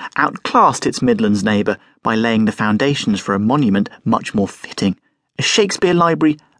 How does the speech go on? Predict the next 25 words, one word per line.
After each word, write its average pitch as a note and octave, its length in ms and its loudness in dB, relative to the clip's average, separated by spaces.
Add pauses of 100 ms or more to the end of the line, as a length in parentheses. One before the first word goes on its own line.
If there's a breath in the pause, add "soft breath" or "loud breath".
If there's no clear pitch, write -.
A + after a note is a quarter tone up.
(100)
open G#3+ 260 2
freely G#3+ 460 0
to G3 100 -2
all F3+ 220 2
Shakespeare D#3 460 -2
students - 580 -2 (160 soft breath)
from B2 240 0
wherever C3+ 360 0
they A2 180 0
may G#2 180 0
come, G2+ 400 0 (640)
and A#2+ 100 -4
is A#2+ 80 -2
still F3+ 280 0
very G2 160 -2
much - 200 -6
going, G3 380 0 (300 soft breath)
having A#2+ 240 0
reopened A#2 360 0
inside A2 320 0
the G#2+ 80 -2
new D#3 260 2
Library G2+ 380 -2
of G2+ 80 -6
Birmingham G2 420 -6